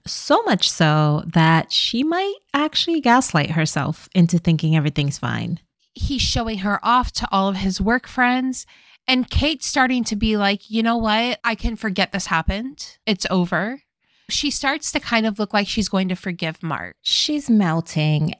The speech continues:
Speaker 2: She's stigmatized.
Speaker 1: She's stigmatized, completely understood, considering the person. But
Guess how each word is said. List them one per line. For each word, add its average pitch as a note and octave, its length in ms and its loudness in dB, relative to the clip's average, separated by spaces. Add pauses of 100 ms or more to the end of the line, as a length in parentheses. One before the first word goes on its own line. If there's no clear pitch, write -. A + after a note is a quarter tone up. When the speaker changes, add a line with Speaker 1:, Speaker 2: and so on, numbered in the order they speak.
(120)
Speaker 2:
She's B3+ 220 0
stigmatized. G3 920 -2
Speaker 1:
She's - 280 -2
stigmatized, B3+ 1080 2
completely F3+ 580 0
understood, F3+ 680 0 (380)
considering G3 800 0
the - 80 -8
person. A3+ 640 0 (400)
But B3 260 4